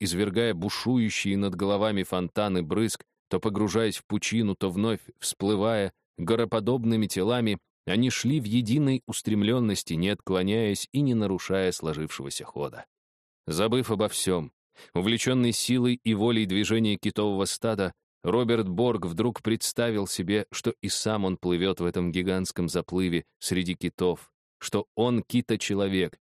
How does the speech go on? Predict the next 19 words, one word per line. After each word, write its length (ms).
что 200
вода 240
стекает 420
сверкающими 640
потоками 540
с 120
его 180
спины, 440
как 220
грозный 480
ливень 340
с 80
холма. 480
И 80
он 180
плыл 340
в 80
бушующем 680
океане, 560